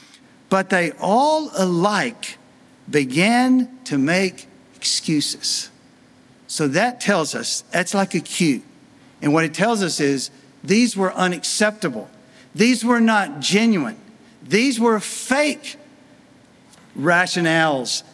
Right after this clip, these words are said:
that they were trying to give to the people, to, to the host of why they couldn't come. So one by one, they began to decline the invitation to come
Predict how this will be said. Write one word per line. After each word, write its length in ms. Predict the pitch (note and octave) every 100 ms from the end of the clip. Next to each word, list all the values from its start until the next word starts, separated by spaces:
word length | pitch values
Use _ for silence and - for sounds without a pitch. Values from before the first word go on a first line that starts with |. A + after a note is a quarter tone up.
| -
that 200 | E3+ F3
they 100 | F#3
were 140 | E3
trying 340 | - F#3 F#3
to 100 | E3
give 400 | C#3+ E3 G3 F#3+ -
to 140 | E3+
the 120 | D3
people, 440 | D3 F3 E3+ D#3+ C#3+
to, 300 | - D#3 C#3+ - -
to 120 | G#3
the 120 | F#3
host 480 | D3 G3+ G3 D#3 - - -
of 140 | D#3 D3+
why 140 | E3
they 140 | D#3 D#3
couldn't 320 | D#3+ D3 D3
come. 440 | - G#3 E3+ A#2 - - - - - - - _ - -
So 280 | G#3+ G#3+ G3+
one 340 | F#3 A#3 D#4+
by 200 | D4+ C4
one, 540 | G#3 F#3+ F3+ F3 F#3 - - - -
they 160 | F#3 F#3
began 420 | F3+ D#3 G#3 A3
to 120 | G#3
decline 800 | F3 F3 - F#3 E3+ B2 A2 G#2+ - - - -
the 160 | - C#3+
invitation 760 | D3 C3+ - C3 B2 G#2+ G#2 - - -
to 80 | -
come 480 | B2+ - C3 B2 B2